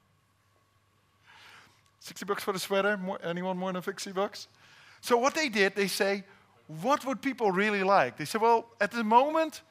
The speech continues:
at the moment, we think we score best with political drama.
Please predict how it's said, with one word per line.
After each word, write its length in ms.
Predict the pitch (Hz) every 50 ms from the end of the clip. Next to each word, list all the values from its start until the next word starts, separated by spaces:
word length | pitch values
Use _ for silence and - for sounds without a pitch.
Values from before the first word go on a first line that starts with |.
| _ _ _ _ _ _ -
at 140 | - 196 -
the 40 | 208
moment, 380 | 196 202 214 220 214 185 147
we 100 | 165 226
think 240 | 226 - 247 220 202
we 100 | 180 185
score 300 | - - - 208 196 190
best 220 | 170 175 165 - -
with 160 | 175 - -
political 400 | - 185 180 180 160 - 165 160
drama. 460 | 131 143 165 156 127 110 113 120